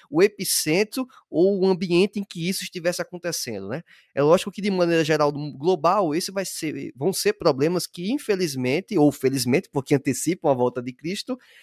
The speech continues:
vão acontecer. Mas espero eu que não aconteça, pelo menos, com aquelas pessoas mais próximas a mim, com a minha comunidade, com a minha igreja, né? E essa mensagem é algo que vai, assim, pelo menos do ponto de vista, como professor de escola dominical, ao longo de alguns anos,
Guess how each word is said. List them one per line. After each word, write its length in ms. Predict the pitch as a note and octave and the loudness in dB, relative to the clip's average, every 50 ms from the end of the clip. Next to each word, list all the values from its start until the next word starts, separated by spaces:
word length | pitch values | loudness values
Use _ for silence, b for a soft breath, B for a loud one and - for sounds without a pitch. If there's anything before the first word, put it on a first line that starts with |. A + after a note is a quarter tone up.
| B G3 E3+ B B | B -20 -20 B B
vão 600 | - C#3+ C3+ C3 E3 F3 F#3 G3 A3 B3+ D4+ E4 - _ | -10 -8 2 6 8 8 10 8 8 6 4 0 -2 _
acontecer. 760 | - F3+ - F#3+ G3 - - - - - A#3 D#3 B2 C3+ D#3 - | -2 -2 -2 -2 -2 0 0 0 2 4 4 2 2 0 -4 -10
Mas 520 | - A#2+ G#3 F#3+ G3+ A3 G3 - - - - _ | -2 0 2 2 4 2 0 -2 -4 -6 -10 _
espero 440 | A3 G3+ - - - C#3+ D#3+ G3+ G#3 | -4 -4 -4 0 4 4 6 6 6
eu 160 | E3 D#3+ F#3+ | 6 6 4
que 140 | A3 - G#3 | 2 0 -2
não 140 | G#3 A3 F#3+ | -2 0 0
aconteça, 500 | F#3 - F#3+ F3 - - D3 D3+ - D3 - _ | 0 -2 -4 -8 -4 -4 -4 -4 -4 -6 -6 _
pelo 220 | G#3+ A3 A#3 A3 | -4 -2 -2 0
menos, 400 | F#3 D#3 D3 D#3+ F3 F#3 - - B B B B B B | 0 0 0 0 0 -2 -4 -6 B B B B B B
com 80 | _ G#3+ | _ 0
aquelas 300 | G3 F#3 - E3+ D#3+ - | 0 2 0 -4 -6 -6
pessoas 260 | - E3 D3 D#3 C#3+ | -8 -6 -6 -6 -2
mais 160 | D3+ E3 D#3 - | -2 -2 -4 -4
próximas 440 | - - C#3+ C3+ - - C3+ C3 D#3 | -2 0 0 0 0 -2 -2 0 0
a 60 | D3+ | 0
mim, 140 | D3 D#3 F#3 | 0 0 -2
com 140 | - - | 0 0
a 40 | D3+ | 2
minha 160 | D3 D#3+ D#3+ | 4 4 2
comunidade, 520 | - - C3 C3+ C#3 B2 A#2+ C#3 D3 C#3+ - | 2 2 0 -2 0 0 0 0 0 -2 -2
com 80 | - | -2
a 60 | C3 B2 | -2 -2
minha 160 | C3 B2+ B2 | -2 -4 -4
igreja, 400 | A2+ A#2+ A#2 C#3+ D#3 C#3 C3 A#2 | -4 -2 -2 -2 0 -2 -2 -2
né? 120 | C3+ D3+ B B B B D#3 | -4 -4 B B B B 0
E 120 | B2+ C#3 | 2 2
essa 180 | D#3 - - F3 | 4 4 2 0
mensagem 580 | E3+ F3 D#3+ - - D3 D3+ D#3+ D#3 F3+ F#3+ F#3 B B B B | 0 0 0 0 2 2 2 2 2 2 0 0 B B B B
é 400 | - - D3 D3+ D3+ D3+ D3 C#3+ C3 | 2 4 6 6 6 6 6 6 6
algo 220 | G2 C#3+ D3 E3+ | 4 4 4 2
que 160 | E3 - E3 | 2 -2 -4
vai, 840 | D3 D3 D3+ D#3 D#3 D#3 D3+ D3 C#3 C#3 C3+ C3 B2+ B2 A2+ G#2+ - _ _ _ _ _ _ _ _ | 0 2 2 4 4 4 4 2 2 2 2 2 0 0 -2 -4 -8 _ _ _ _ _ _ _ _
assim, 240 | D3+ - - F3 C3 | -4 -2 -2 -2 0
pelo 260 | - F3+ F#3+ G3 F#3+ | 2 4 4 4 4
menos 240 | E3+ E3+ F3 E3 D3 | 4 4 2 2 0
do 80 | E3 E3 | -2 0
ponto 240 | - E3 D#3+ D3+ | 0 0 0 2
de 80 | - D#3+ | 0 -2
vista, 380 | C3 B2+ D3+ G#3 A#3 - - - | 0 0 0 0 0 0 -2 -4
como 180 | - D3+ D3 | -4 -6 -6
professor 160 | - D3+ C#3+ | -6 -6 -6
de 40 | C#3 | -6
escola 180 | - - D3+ C#3+ | -4 -2 -2 0
dominical, 400 | C#3+ C#3 C3+ C3 B2+ - E3 F3 | 0 0 0 -2 0 2 2 2
ao 40 | E3 | 4
longo 200 | D#3 D3+ D3 C3+ | 2 2 2 2
de 60 | D3 | 2
alguns 280 | C#3 C3 C3+ C3 A#2+ | 0 0 -2 -2 0
anos, 380 | C3 E3+ A3 A#3+ E3+ - - b | 2 2 2 0 -2 -4 -6 b